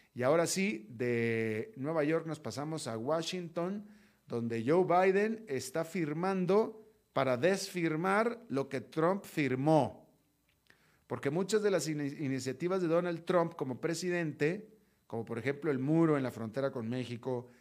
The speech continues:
y la prohibición de personas transgénero en las Fuerzas Armadas, llegaron a través de órdenes ejecutivas. Joe Biden ya ha deshecho a muchas de esas órdenes ejecutivas que Trump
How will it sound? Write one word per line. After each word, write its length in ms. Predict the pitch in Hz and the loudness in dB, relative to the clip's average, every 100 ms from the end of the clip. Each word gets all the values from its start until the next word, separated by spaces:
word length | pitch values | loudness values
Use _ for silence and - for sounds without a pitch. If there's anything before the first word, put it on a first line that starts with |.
| _ _ | _ _
y 60 | 113 | -6
la 160 | 113 | -6
prohibición 640 | 131 147 165 170 - 160 156 | 2 4 4 2 0 0 0
de 80 | 156 | 0
personas 520 | 143 123 135 147 147 | -2 -4 -2 -2 -4
transgénero 920 | 131 113 104 - 147 156 160 143 131 | -4 -4 -6 -4 -2 0 0 0 0
en 100 | 120 | -2
las 180 | 110 - | -4 -6
Fuerzas 380 | 139 127 147 127 | -6 -4 -6 -6
Armadas, 600 | 117 131 139 131 127 - - _ _ 123 | -6 -4 -2 0 -2 -6 -16 _ _ -2
llegaron 440 | 127 135 135 151 | 2 2 2 0
a 80 | 147 | -2
través 460 | 156 151 127 139 | 0 2 2 0
de 120 | 135 120 | 0 -2
órdenes 600 | 107 107 117 113 113 120 | -2 -4 -2 -2 -4 -6
ejecutivas. 760 | 123 147 170 254 214 127 - - _ _ _ _ _ _ _ _ _ _ _ - | -6 -6 0 2 2 2 -4 -16 _ _ _ _ _ _ _ _ _ _ _ -6
Joe 180 | 104 180 | 4 6
Biden 640 | 214 196 185 190 233 - - | 8 6 6 2 -2 -10 -6
ya 260 | 127 151 165 | 2 4 4
ha 60 | 160 | 2
deshecho 720 | 147 - 208 - 165 - - | 0 2 0 0 -4 -4 -6
a 140 | 117 | -6
muchas 580 | 117 156 185 185 196 190 | -2 0 0 0 -4 -2
de 140 | 127 | -4
esas 200 | 127 151 | -2 -4
órdenes 320 | 135 139 139 127 | -4 -4 -4 -6
ejecutivas 640 | 127 113 123 127 127 131 | -8 -8 -4 -2 -4 -6
que 220 | - 131 | -6 -4
Trump 460 | 131 127 110 104 | -4 -6 -6 -6